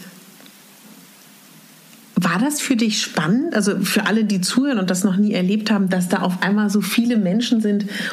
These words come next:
oder viele Frauen, die du inspirierst, die du ansteckst, denen du Mut machst? Wie war das für dich? Kannst du dich daran noch erinnern?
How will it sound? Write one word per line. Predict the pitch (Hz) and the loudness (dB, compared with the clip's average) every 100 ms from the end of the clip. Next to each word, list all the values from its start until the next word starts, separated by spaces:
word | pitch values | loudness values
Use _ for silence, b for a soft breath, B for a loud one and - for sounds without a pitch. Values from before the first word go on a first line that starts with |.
| - | 0
oder | 196 185 | 0 2
viele | 226 214 | 0 0
Frauen, | 214 - 180 208 214 | 0 -2 0 2 2
die | 196 | 2
du | 196 | 0
inspirierst, | 185 190 - 196 190 190 180 175 190 | 0 0 0 2 2 2 0 0 0
die | |
du | 180 | 0
ansteckst, | - 170 185 180 - 160 160 190 | 0 0 0 0 0 -2 0 0
denen | 180 | 2
du | 180 | 2
Mut | 185 214 220 | 2 2 2
machst? | 208 214 - B B B | 0 -2 -8 B B B
Wie | - 175 | 0 0
war | 147 | 0
das | 170 262 - | 0 0 0
für | 254 | 0
dich? | 240 311 - | 0 -2 -2
Kannst | - 190 190 | 0 2 2
du | |
dich | 196 | 2
daran | 196 196 196 | 2 2 2
noch | 180 | 2
erinnern? | 175 160 170 220 | 0 2 2 2